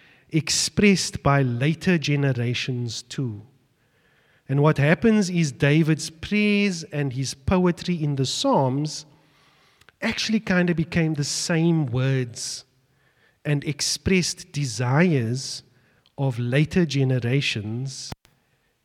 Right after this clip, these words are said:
including us. And so David, if we think about him in that sense, is kind of like a, like a prayer coach, giving us the words for how to pray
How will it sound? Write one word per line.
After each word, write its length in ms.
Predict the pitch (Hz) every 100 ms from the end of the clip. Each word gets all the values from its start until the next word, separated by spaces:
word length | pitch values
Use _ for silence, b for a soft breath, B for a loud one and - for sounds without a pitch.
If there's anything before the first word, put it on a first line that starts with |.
| _
including 680 | 139 127 - 147 143 123 117
us. 540 | 120 - - - - - _ _ _ _ _ _ _ _ _ _ _ _ _ b b b b
And 160 | 151 156
so 220 | - 233
David, 640 | 139 151 151 190 190 202 175
if 160 | 170
we 80 | 165
think 300 | - 190 185
about 360 | 160 151 151 160
him 120 | 151
in 160 | 143 127
that 220 | 131 135
sense, 280 | 151 139 139
is 120 | -
kind 300 | 190 190 196
of 100 | 175
like 240 | 156 156
a, 240 | 143 139 135 B B B B B
like 180 | 143 139
a 60 |
prayer 480 | 139 - - 196 180
coach, 680 | - - 156 - - - - _ _ _ _ _ _ _ _ _ _ _ - _ - B B B B 123
giving 420 | 143 180 247 233
us 300 | 190 185 -
the 160 | - 151
words 920 | 131 135 139 143 143 107 - - - - _ _ _ _ _ _ _ _ _ _
for 300 | - 160 104
how 240 | 131 139
to 160 | 135 127
pray 460 | - 123 90 110